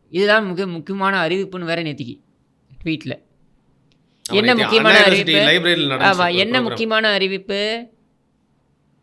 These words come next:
Speaker 1: நீங்கள் என்ன மாணவர்களுக்கான கல்வி கடனை ரத்து பண்ணிட்டீங்களா? உங்களுடைய வ-, தேர்தல் வாக்குறுதியா இருக்கக்கூடிய கல்வி கடனை ரத்து பண்ணிட்டீங்களா? ஆயிரம் ரூபாய் ஊக்கத்தொகை அனைத்து மகளிருக்கும் கொடுக்கப்படும் என்பதனை நீங்கள் அனைத்து மகளிருக்கும் கொடுக்க முடிவு பண்ணிட்டீங்களா?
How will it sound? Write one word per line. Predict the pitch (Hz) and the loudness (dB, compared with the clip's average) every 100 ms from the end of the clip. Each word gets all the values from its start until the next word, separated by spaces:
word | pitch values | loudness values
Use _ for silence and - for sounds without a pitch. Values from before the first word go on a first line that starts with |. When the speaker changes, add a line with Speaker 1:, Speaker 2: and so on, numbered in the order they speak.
| _ | _
Speaker 1:
நீங்கள் | 190 208 196 | 2 4 4
என்ன | 214 190 | 0 2
மாணவர்களுக்கான | 180 220 214 196 185 175 | 4 4 2 0 -2 -2
கல்வி | 170 190 | -2 0
கடனை | 208 185 170 | 0 0 -2
ரத்து | 151 180 | -4 -4
பண்ணிட்டீங்களா? | 151 139 120 123 160 202 | -6 -8 -8 -2 -2 -2
உங்களுடைய | - 160 156 151 | -4 -4 -2 -2
வ-, | 147 151 | -4 -2
தேர்தல் | 165 170 165 | -2 -4 -2
வாக்குறுதியா | 143 151 147 147 | -4 -4 -4 -4
இருக்கக்கூடிய | - 131 139 131 | -6 -6 -8 -4
கல்வி | 156 160 | -4 -4
கடனை | 160 135 127 | -6 -6 -8
ரத்து | 123 120 | -8 -8
பண்ணிட்டீங்களா? | 135 117 117 127 185 190 _ _ _ _ 147 | -8 -8 -8 -4 -4 -6 _ _ _ _ 2
ஆயிரம் | 180 202 196 | 4 2 0
ரூபாய் | 196 208 190 | -2 -2 -2
ஊக்கத்தொகை | 185 196 180 196 | -6 -6 -2 0
அனைத்து | 160 170 196 | 0 -2 -4
மகளிருக்கும் | 185 190 180 190 | -4 -4 -6 -8
கொடுக்கப்படும் | 170 170 156 175 170 | -10 -8 -6 -6 -6
என்பதனை | 160 160 170 190 | -8 -6 -4 -4
நீங்கள் | 175 160 | -4 -4
அனைத்து | 160 170 | -4 -4
மகளிருக்கும் | 170 165 165 170 | -6 -6 -6 -6
கொடுக்க | 156 156 160 143 | -6 -6 -4 -4
முடிவு | 127 160 170 147 | -2 -2 0 -2
பண்ணிட்டீங்களா? | 127 120 117 151 196 | -6 -8 -4 -4 -4